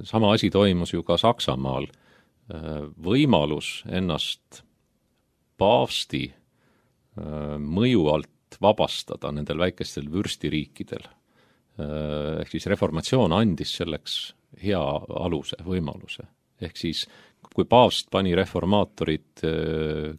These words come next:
kiriku vande alla ja ütles, et nad on nagu väljaspool, äh, kirikut ja nad on lindpriid, siis, äh, valitseja, kes võttis nad oma hoole alla, nagu Luterigagi juhtus,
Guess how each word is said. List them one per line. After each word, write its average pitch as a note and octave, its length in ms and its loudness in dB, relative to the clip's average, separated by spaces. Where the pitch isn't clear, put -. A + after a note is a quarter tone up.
kiriku F#2 340 -4
vande G2+ 360 6
alla D#2+ 400 4
ja D#2 140 2
ütles, D2 220 -6
et - 120 -10
nad E2+ 140 -4
on D#2 160 -4
nagu D#2 180 -6
väljaspool, D2+ 720 -4
äh, D#2+ 440 -10
kirikut - 640 -2
ja D2 240 -2
nad D#2 180 -6
on D#2 80 -4
lindpriid, D#2+ 720 -2
siis, - 560 -4
äh, D#2 180 0
valitseja, E2+ 720 2
kes - 180 -8
võttis - 400 -4
nad D#2 360 -4
oma F2+ 260 -2
hoole G2 320 2
alla, D2+ 260 0
nagu C#2+ 220 -6
Luterigagi D#2 720 -2
juhtus, - 440 -8